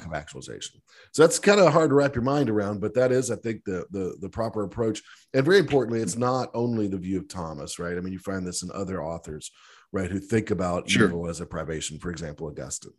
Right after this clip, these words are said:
Speaker 2: Yeah. I mean, I, I mean, another way to think about it is, you know, if, you know, God's the creator of, you know, the, the earth, the field,
Speaker 1: Mm-hmm.
Speaker 2: um, we get in there and we dig holes, right?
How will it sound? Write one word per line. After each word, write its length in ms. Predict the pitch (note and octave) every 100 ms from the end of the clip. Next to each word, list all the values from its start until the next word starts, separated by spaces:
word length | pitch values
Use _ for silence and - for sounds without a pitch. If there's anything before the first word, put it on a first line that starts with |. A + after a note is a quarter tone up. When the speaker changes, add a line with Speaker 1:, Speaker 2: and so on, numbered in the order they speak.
| _
Speaker 2:
Yeah. 260 | - - A2 - -
I 80 | F3+
mean, 120 | F#3
I, 120 | F#3
I 60 | F3+
mean, 140 | F3
another 280 | E3+ E3+ F3+
way 100 | F3
to 80 | D3+
think 200 | C3 D3+
about 220 | C#3+ B2+
it 100 | B2
is, 260 | A#2+ A2+ -
you 100 | A#2+
know, 160 | A2+
if, 220 | A#2 A2+ - _ -
you 80 | A#2
know, 100 | A2+
God's 300 | A#2 A#2 A#2
the 60 | A#2
creator 460 | - A#2+ A#2 A2+
of, 240 | G#2+ G#2 -
you 100 | B2+
know, 180 | A2+ G#2+ A2+
the, 460 | G2 A#2 A2+ A2
the 180 | F#2+ A#2
earth, 300 | A#2 G#2 F#2+
the 100 | G2
field, 600 | F#2 - B2 G#2 F#2 F#2 _ _ _ A2
Speaker 1:
Mm-hmm. 300 | F#2+ F#2 F2+ F#2
Speaker 2:
um, 460 | A2 G#2 G2+ F#2 - _ _ _ C#3+
we 220 | D3+ E3
get 200 | D3 D#3
in 120 | D3+
there 120 | C#3+ C3+
and 100 | B2+
we 100 | C3
dig 260 | B2+ B2 G#2+
holes, 680 | A#2+ B2 F#2+ F#2 - - - _ _ _ A#2
right? 300 | A#2+ C3